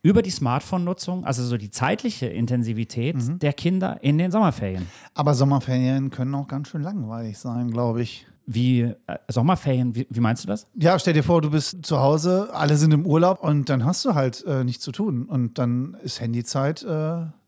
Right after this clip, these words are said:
Speaker 2: durchaus gegen die Langeweile.
Speaker 1: Das heißt, TikTok oder Brawl Stars spielen oder so ist immer noch besser, als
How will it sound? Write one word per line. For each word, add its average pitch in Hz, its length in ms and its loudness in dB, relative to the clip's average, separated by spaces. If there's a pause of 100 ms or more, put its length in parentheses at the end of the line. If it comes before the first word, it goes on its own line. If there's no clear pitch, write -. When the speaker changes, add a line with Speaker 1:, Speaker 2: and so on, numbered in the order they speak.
Speaker 2:
durchaus 143 760 -4
gegen 180 300 0
die 127 60 2
Langeweile. 113 560 -2 (240)
Speaker 1:
Das - 880 -2 (120)
heißt, 175 420 0 (500)
TikTok 190 500 -2
oder 135 240 0
Brawl 117 300 2
Stars 175 260 -4
spielen 160 320 0
oder 147 140 2
so 143 180 2
ist - 160 -2
immer 165 140 2
noch 160 160 0
besser, 139 440 0
als 131 480 -2